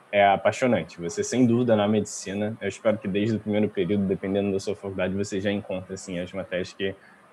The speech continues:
é, te lembram o porquê de você ter entrado naquela faculdade. Eu agora estudo o que eu amo, eu falo assim mesmo, estudo o que eu amo. Vai ter coisas que eu não vou gostar de estudar,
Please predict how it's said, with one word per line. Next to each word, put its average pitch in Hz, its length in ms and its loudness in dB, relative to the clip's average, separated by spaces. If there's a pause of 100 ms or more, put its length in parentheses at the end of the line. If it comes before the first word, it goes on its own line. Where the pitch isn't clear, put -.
(160)
é, - 200 -8
te 113 180 2
lembram 120 360 8
o - 40 0
porquê 113 260 -4
de 113 60 2
você 117 240 0
ter 113 80 -6
entrado 107 340 -2
naquela 101 300 -6
faculdade. 85 540 -10 (120)
Eu 90 280 -2
agora 98 600 0
estudo 98 680 -6 (360)
o - 60 -14
que - 180 -2
eu 131 160 6
amo, 139 220 6
eu 113 100 2
falo 123 180 2
assim 127 160 -2
mesmo, 110 160 2
estudo 120 240 -4
o - 20 -6
que 135 80 -4
eu 110 120 4
amo. 101 160 -2
Vai 135 140 2
ter 180 160 -2
coisas 120 220 -2
que - 80 -12
eu 113 40 -4
não 107 120 0
vou 104 120 0
gostar 101 360 0
de 101 100 -4
estudar, 98 480 2